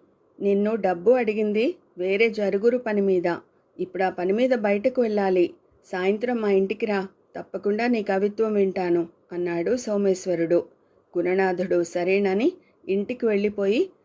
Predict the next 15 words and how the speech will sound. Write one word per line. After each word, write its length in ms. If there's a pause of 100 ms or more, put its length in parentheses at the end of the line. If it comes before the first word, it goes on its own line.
(220)
చెప్పిన 320
సమయానికి 800 (340)
మళ్ళీ 300
సోమేశ్వరుడి 800
ఇంటికి 420 (100)
చేరుకున్నాడు. 720 (580)
సోమేశ్వరుడు 720
ఇంట్లోనే 580
ఉన్నాడు. 540 (500)
గుణనాథుణ్ణి 800
చూస్తూనే, 600 (520)
"నీ 120
కవిత్వం 580
వినాలనే 580
అనుకున్నాను, 720